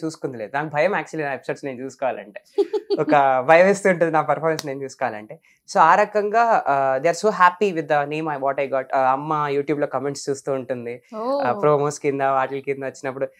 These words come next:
Speaker 1: "అరే నాన్న, నిన్ను ఇంతమంది పొగుడుతున్నారా?" ఒక కామెంట్ చూసింది, ఆ, అంటే చాలా మంది, "నిన్ను కన్నా తల్లిదండ్రులు చాలా అదృష్టవంతులు బ్రో" అని అలా కామెంట్స్ వచ్చినప్పుడు, so she feels happy.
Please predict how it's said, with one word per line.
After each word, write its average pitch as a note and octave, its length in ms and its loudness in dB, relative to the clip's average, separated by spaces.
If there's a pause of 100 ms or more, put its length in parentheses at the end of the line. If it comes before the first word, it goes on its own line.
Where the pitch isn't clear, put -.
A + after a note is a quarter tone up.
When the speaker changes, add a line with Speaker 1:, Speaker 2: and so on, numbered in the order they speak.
(140)
Speaker 1:
"అరే C3+ 100 0
నాన్న, C3+ 200 -2
నిన్ను C#3+ 140 -4
ఇంతమంది C3 400 -2
పొగుడుతున్నారా?" C#3 880 -2
ఒక D#3+ 300 4
కామెంట్ F3 420 -2
చూసింది, C#3+ 380 -10
ఆ, C#3 220 2
అంటే F3+ 300 -2
చాలా F3 180 2
మంది, D3+ 240 -8
"నిన్ను D3+ 260 -6
కన్నా C#3+ 600 -6 (400)
తల్లిదండ్రులు D3+ 520 0
చాలా D3 140 2
అదృష్టవంతులు D3 580 -2
బ్రో" C#3+ 220 2
అని C#3 220 0
అలా D3+ 180 2
కామెంట్స్ E3 360 2
వచ్చినప్పుడు, E3+ 720 0
so E3 300 2 (360)
she A#3+ 100 -2
feels B3 180 -2
happy. F#3+ 360 2